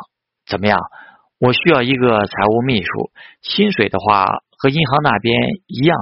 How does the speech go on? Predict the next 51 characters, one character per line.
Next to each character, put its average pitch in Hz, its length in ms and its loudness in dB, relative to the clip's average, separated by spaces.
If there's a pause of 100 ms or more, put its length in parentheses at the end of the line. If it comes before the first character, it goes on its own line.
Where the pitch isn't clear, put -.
怎 - 140 -12
么 - 80 -12
样？ - 100 -6 (640)
等 110 100 0
后 147 200 0
面 127 100 0
会 131 180 0
社 127 160 0
的 107 120 -2
人 104 180 -4
更 117 220 -4
多 170 200 2
了， - 160 -6 (480)
你 113 140 -2
能 120 200 0
得 113 180 2
到 101 240 4 (280)
我 101 140 -6
的 107 80 4
信 - 300 0
任， 107 240 -6 (320)
就 131 120 2
由 143 160 2
你 117 280 -6 (260)
来 120 120 0
当 117 140 2 (140)
财 - 220 -2
务 104 140 0
部 - 200 -10
长。” - 120 -4 (1300)
财 117 380 0
务 165 420 -2 (140)
秘 226 320 -2
书？ - 240 -8 (1040)
陶 120 200 2
之 131 140 0
命 131 220 2 (260)
一 160 140 -2
直 180 100 2 (100)
很 165 160 -2
坦 90 300 -2
然 87 160 0
地 135 100 0
坐 95 180 -2
在 82 120 -4
旁 - 240 -6
边， - 260 -10 (460)
并 147 220 0
没 135 80 2
有 151 60 2
说 123 420 0